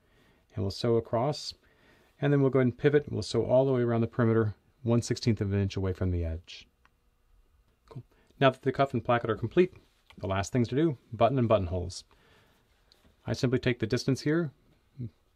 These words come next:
divide it in half, find my position, move three eighths inch from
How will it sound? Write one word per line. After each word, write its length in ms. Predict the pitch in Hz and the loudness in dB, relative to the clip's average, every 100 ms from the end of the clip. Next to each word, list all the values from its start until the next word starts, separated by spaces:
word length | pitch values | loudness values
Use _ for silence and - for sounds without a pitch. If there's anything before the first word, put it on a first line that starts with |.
| _ _ _ _ _ - | _ _ _ _ _ -6
divide 280 | 104 98 | 2 2
it 100 | 95 | 2
in 100 | 95 | 0
half, 420 | 98 127 165 160 - _ _ | 0 2 0 -2 -12 _ _
find 320 | - 110 107 | -4 0 0
my 120 | 101 | -2
position, 540 | 95 104 123 - 143 - _ _ - | -2 0 0 2 -2 -2 _ _ 0
move 260 | 113 110 | 2 2
three 320 | - - 123 | -2 -2 2
eighths 120 | 123 - | 2 2
inch 320 | 120 113 - | -2 -2 -6
from 500 | - - - 143 156 | -18 -10 0 2 0